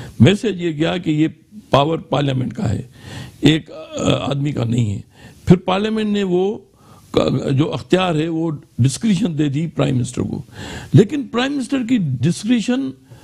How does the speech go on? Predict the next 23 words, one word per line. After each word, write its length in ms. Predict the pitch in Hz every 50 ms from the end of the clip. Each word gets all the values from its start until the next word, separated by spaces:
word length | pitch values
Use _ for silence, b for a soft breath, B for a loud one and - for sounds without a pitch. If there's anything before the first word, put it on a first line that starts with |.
| B B B B B B -
देखिए, 300 | 143 160 156 226 226 226
वो 640 | 214 165 139 - 151 180 208 208 214 220 - - - _ 311 269 120 117 120 127 123 123 - 120
judicious 680 | 120 107 98 127 190 208 277 214 - - 226 180 - -
वे 140 | 143 165 175
में 120 | 170 160
उसको, 260 | 160 139 - - 143 143
अ, 80 | 147 - - - - - 131 123 123 120 110 - - - - - -
exercise 460 | 131 127 - 120 - - 123 113 95
करनी 280 | - - 98 95 92 -
है, 160 | - - - B B B B B B B B B B 190
वो 220 | 190 240 254 254
उसको, 500 | 240 214 - - 220 208 208 202 190 - -
ये, 160 | 156 156 147
dictator 540 | 135 123 - 170 175 - - 220 208 - 202
के 180 | 185 185 185
तौर 220 | 170 - 180 170 156
पे 120 | - 165
यूज़ 300 | 151 139 143 156 147 127
नहीं 160 | 127 147 147
कर 120 | 123 131 123
सकता, 320 | - - - - - - - - B B B B B B B B -
क्योंकि 320 | 214 254 269 262 262 226
फिर, 180 | - - 208